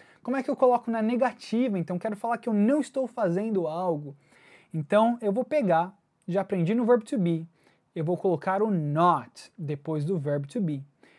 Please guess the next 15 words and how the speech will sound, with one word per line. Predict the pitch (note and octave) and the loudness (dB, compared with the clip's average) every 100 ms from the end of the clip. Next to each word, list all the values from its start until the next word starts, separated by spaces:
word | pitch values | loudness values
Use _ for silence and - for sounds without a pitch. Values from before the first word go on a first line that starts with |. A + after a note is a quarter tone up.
| _ | _
Então, | F#3 E3+ F#3+ | -10 -4 -4
eu | G3 | -2
quero | G#3 F#3+ | 0 0
falar, | G3 F3 D3+ | 0 0 0
"Eu | D#3 | 0
não | D#3+ F#3+ A3 | 2 4 4
estou | G3 - - G3+ G#3+ | 2 -2 4 10 10
dormindo." | E3+ E3+ D#3 F3 G3+ F#3 C#3+ B2 - - _ _ _ - | 8 4 2 2 2 2 -2 -6 -10 -18 _ _ _ -8
Eu | D3+ | -4
vou | E3 | -2
falar, | D#3+ F#3+ D3+ D#3+ _ | 0 2 2 0 _
"I | A3 C4+ G#3 | 2 4 4
am | E3+ E3+ G3 | 2 0 -2
not | G3+ A#3+ C4 A#3+ G#3 G3 - - _ _ _ | -4 -2 2 6 6 2 -8 -20 _ _ _
sleeping." | - - E3 F3 C#3+ C3 B2 | -10 -2 0 0 -2 -10 -14